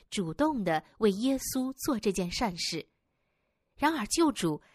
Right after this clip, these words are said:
正想寻找启发这一颗心的方法，于是他用一种由神圣之爱而生的智慧向他求助，而不说要帮助他。若是说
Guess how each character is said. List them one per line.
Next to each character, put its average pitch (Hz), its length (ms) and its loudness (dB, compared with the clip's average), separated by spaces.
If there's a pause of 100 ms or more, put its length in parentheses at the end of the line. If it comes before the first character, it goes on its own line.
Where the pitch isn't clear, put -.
(160)
正 359 160 2
想 175 220 -2
寻 214 280 -2
找 269 200 0
启 160 260 -4
发 202 300 0 (260)
这 240 140 2
一 220 120 -4
颗 226 140 -6
心 262 240 -4
的 196 80 -2
方 285 260 -2
法， 180 280 -6 (960)
于 196 120 0
是 - 320 0 (600)
他 370 120 2
用 330 160 4
一 320 140 2
种 170 320 2
由 233 220 4
神 190 420 -2
圣 233 220 -2
之 254 140 4
爱 269 360 0 (160)
而 175 160 -2
生 262 240 0
的 226 80 2
智 277 260 4
慧 - 320 -2 (360)
向 220 200 0
他 214 140 -4
求 165 300 -2
助， - 280 0 (560)
而 214 160 4
不 302 160 0
说 311 300 2
要 240 240 0
帮 302 260 -2
助 196 160 -2
他。 - 240 -4 (880)
若 247 140 4
是 220 120 -2
说 240 300 0